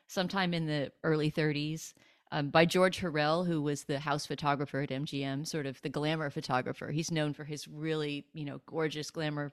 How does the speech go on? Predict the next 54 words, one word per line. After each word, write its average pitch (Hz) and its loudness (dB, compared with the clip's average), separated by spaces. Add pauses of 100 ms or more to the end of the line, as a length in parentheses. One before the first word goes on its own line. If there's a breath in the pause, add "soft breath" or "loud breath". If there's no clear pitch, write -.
photos 143 -2
of 147 -4
Greta 139 0
Garbo 139 2
and 131 -4
people 147 -8
like 147 -8
that. - -8 (520 soft breath)
Um, 151 2 (440)
but 214 6
it's 240 2
an 254 10
unusual 254 6
picture 190 -2
of 160 -4
Keaton - -2
because 170 0
he's 180 0
not 208 2
in 233 0
character. 170 0
<laughs> - -20 (120)
You 220 6
know, 180 4
he 208 2
doesn't 190 0
have 185 2
his 196 -2
flat 165 2
gray 170 4
hat. 160 2
He's 165 -6
not 165 2
doing 165 6
his, 151 -2
his, 180 -4
his 170 -4
silent 160 0
film 156 -4
character. 151 -2
He 165 -2
really 170 4
is 170 2
just 160 -4
himself, 160 2 (400 soft breath)
looking 226 6
at 226 8
himself 214 4
in 190 4
a 190 4
mirror, 165 4
which 160 -2
is 160 -6
not, 180 6